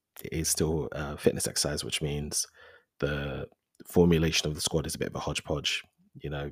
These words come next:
some, there'll be at certain points, some youth players on, you know, some backups who, uh, you know,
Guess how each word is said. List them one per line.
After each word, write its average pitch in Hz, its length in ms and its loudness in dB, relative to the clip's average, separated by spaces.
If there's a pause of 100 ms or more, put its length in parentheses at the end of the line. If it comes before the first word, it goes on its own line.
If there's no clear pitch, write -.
(140)
some, 78 460 2
there'll 76 180 0
be 73 260 -2
at - 180 -2
certain 65 260 4
points, 76 280 0
some 76 220 2
youth 78 200 -4
players 76 300 -2
on, 76 340 -2 (1080)
you 67 80 -4
know, 64 160 -6
some 73 400 4
backups - 520 2
who, 71 300 0
uh, - 160 -4
you 69 140 -6
know, - 180 -8